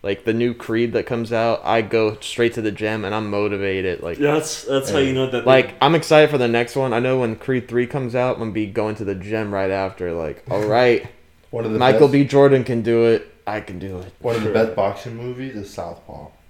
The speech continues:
Speaker 1: Southpaw.
Speaker 2: I haven't seen it yet. I need to. I know that
Speaker 3: Great movie.
Speaker 1: That one is really good.
Speaker 2: they
Speaker 3: Great
Speaker 2: play,
Speaker 3: movie.
Speaker 2: they have
Speaker 1: Have you
Speaker 2: some,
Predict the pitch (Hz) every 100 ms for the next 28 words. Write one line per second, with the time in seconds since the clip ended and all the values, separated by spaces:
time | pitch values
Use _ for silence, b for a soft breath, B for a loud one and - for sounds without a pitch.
0 | _ _ _ _ _ - 107 113 143 180
1 | 110 107 104 117 110 117 127 123 113 113
2 | 120 117 123 127 120 117 110 107 104 92
3 | 120 135 151 131 117 117 101 104 101 98
4 | 92 92 90 90 117 127 139 151 147 -
5 | 120 110 101 127 127 127 127 139 143 120
6 | 110